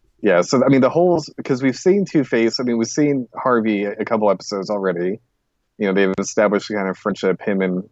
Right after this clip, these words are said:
Bruce have. Uh, so this episode really, really starts with Harvey having, like, a nightmare, um, about, you know, his kind of dual identity, his twin personality, whatever. I mean, basically, I mean, he's basically suffering from, like, bipolar disorder, right?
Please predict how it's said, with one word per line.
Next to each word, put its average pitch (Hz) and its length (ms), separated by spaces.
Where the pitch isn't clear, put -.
Bruce 98 260
have. 90 300
Uh, 90 440
so 127 140
this 147 160
episode 135 460
really, 123 340
really 123 260
starts 107 480
with 95 400
Harvey 113 380
having, 104 260
like, 95 180
a 101 60
nightmare, 98 560
um, 90 440
about, 101 320
you 101 40
know, 95 160
his 101 160
kind 101 220
of 90 200
dual 117 200
identity, 101 600
his 101 340
twin 107 280
personality, 101 560
whatever. 101 540
I 113 40
mean, 117 140
basically, 202 340
I 147 40
mean, 123 240
he's 123 160
basically 175 320
suffering 120 400
from, 113 120
like, 98 160
bipolar 113 480
disorder, 90 460
right? 127 260